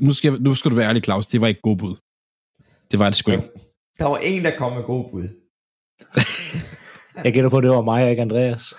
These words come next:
Speaker 1: Ja, det var ikke mig. Det var ikke mig.
Speaker 2: Ja, nej, øh, Andreas, jeg synes faktisk, det var super fedt, at du fik, øh, fik taget, øh, N F L's ældste hold i,
Speaker 1: Ja.
Speaker 2: øh, i, i Cardinals.
Speaker 1: Jeg synes da,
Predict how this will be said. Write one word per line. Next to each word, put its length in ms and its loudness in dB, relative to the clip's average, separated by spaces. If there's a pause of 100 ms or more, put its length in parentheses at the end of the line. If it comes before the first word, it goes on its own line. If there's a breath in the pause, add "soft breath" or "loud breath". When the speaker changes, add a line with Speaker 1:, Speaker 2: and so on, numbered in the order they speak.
Speaker 1:
Ja, 80 2
det 160 2
var 120 4
ikke 140 0
mig. 180 0 (240)
Det 100 4
var 80 6
ikke 140 4
mig. 180 2 (100)
Speaker 2:
Ja, 240 0 (120)
nej, 140 -2 (240)
øh, 480 -6
Andreas, 360 0
jeg 80 0
synes 200 -2
faktisk, 240 2
det 60 -10
var 60 -6
super 280 0
fedt, 220 0 (380 loud breath)
at 160 -2
du 60 -2
fik, 220 -4 (100)
øh, 520 0 (600)
fik 160 -6
taget, 540 2
øh, 100 -2
N 80 -4
F 60 -8
L's 500 -2
ældste 380 0
hold 300 -2 (1500)
i, 60 -2
Speaker 1:
Ja. 100 4 (420)
Speaker 2:
øh, 60 -6 (100)
i, 140 -10 (180)
i 120 -12
Cardinals. 520 -4 (600)
Speaker 1:
Jeg 200 2
synes 200 2
da, 160 2